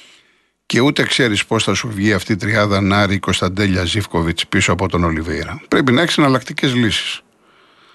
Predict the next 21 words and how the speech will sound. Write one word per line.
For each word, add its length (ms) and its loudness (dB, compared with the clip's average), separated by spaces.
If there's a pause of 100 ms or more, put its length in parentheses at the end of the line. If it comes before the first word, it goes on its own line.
(140)
Ο 140 2
Κούρτιτς 680 -2 (140)
τελειώνει 300 2
και 80 -2
το 100 -2
συμβόλαιό 500 0
του, 120 -6
θα 140 -8
φύγει, 440 0
έχει 220 0
πρόβλημα 360 2
και 80 -4
στο 160 -2
πόδι 260 2
του. 280 -6
Ο 100 0
Ντάντας 340 0
βλέπετε 380 0
ότι 160 -2
δεν 180 -6
παίζει. 380 0